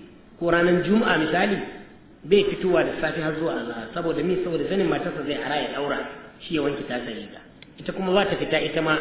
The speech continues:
saboda zanin tana, yana ɗaure ga jikinsa. To kun ga ni'imar Allah gare mu yanzu ba mu ko iya lissafta ta. To sannan idan aka fito ana son a bayyana sha'air na idi, shine wannan kabarorin. Allahu akbar, Allahu akbar,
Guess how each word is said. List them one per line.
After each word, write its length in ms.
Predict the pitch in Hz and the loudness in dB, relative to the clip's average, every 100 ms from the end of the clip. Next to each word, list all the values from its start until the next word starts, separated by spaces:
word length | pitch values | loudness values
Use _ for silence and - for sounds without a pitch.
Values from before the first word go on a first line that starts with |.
| - | 0
saboda 240 | - 170 156 | -4 -2 2
zanin 220 | 185 170 147 | 4 4 2
tana, 180 | 160 151 131 127 | 2 0 -2 -4
yana 260 | 143 151 - - - | -2 -2 -4 -8 -8
ɗaure 180 | 127 139 | -2 2
ga 80 | 139 | 2
jikinsa. 400 | - - 120 120 - - - - - - - - | 0 -4 -8 -10 -14 -20 -20 -20 -20 -20 -20 -20
To 60 | 156 | -14
kun 160 | - 160 | -6 0
ga 340 | 165 165 165 | 2 0 -2
ni'imar 340 | 160 226 208 170 | -2 4 4 4
Allah 240 | 170 156 | 2 2
gare 200 | 143 139 | 2 2
mu 80 | 143 | 2
yanzu 160 | 131 131 | 0 0
ba 80 | 147 | 0
mu 100 | 143 | 0
ko 80 | 135 | -2
iya 140 | 131 123 | -4 -4
lissafta 400 | 110 104 - - | -4 -8 -12 -14
ta. 160 | - - - 117 98 98 - - - - - - - | -14 -20 -20 -20 -20 -20 -20 -20 -20 -20 -20 -20 -14
To 120 | 120 120 | -12 0
sannan 320 | 208 202 202 | 4 6 6
idan 240 | 185 196 208 | 6 4 4
aka 160 | 202 | 2
fito 240 | 202 202 202 | 0 0 2
ana 180 | 196 170 | 2 2
son 180 | 185 160 147 - - | 2 2 0 -4 -2
a 60 | |
bayyana 300 | 151 185 156 - | 2 4 4 0
sha'air 400 | 147 156 156 147 | 0 0 0 0
na 120 | 135 | 0
idi, 360 | 135 139 117 - | 0 -4 -4 -6
shine 160 | 180 165 | 0 2
wannan 240 | 143 151 | 2 0
kabarorin. 480 | 151 143 151 147 104 - - - - | -2 0 2 4 2 -4 -10 -16 -8
Allahu 300 | 131 147 143 | 0 2 2
akbar, 380 | 139 135 - 147 147 - | 0 0 0 0 0 -2
Allahu 320 | 147 147 139 143 | 0 0 0 0
akbar, 340 | 127 147 | -4 -2